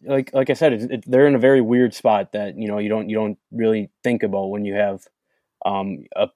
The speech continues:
pretty great offense, you know, the greatest, uh, talented quarterback of all time,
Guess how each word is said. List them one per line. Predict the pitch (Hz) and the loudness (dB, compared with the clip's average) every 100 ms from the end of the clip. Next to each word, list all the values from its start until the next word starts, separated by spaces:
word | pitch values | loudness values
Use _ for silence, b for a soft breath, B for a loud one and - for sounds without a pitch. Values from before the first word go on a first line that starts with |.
| - | -14
pretty | - 120 113 104 | -2 0 0 0
great | 117 110 101 | 2 4 6
offense, | 104 - 113 - | 4 4 -2 -2
you | 104 | -4
know, | 104 | -2
the | 101 | -2
greatest, | 107 107 107 - - - _ _ _ - | 0 2 2 -2 -10 -20 _ _ _ -4
uh, | 92 95 92 | 0 0 0
talented | 120 107 107 113 98 | 0 2 0 -2 -4
quarterback | - 113 107 110 104 | -2 0 4 4 4
of | 104 | 2
all | 101 104 | 2 2
time, | 104 104 107 104 | 0 -2 -2 -2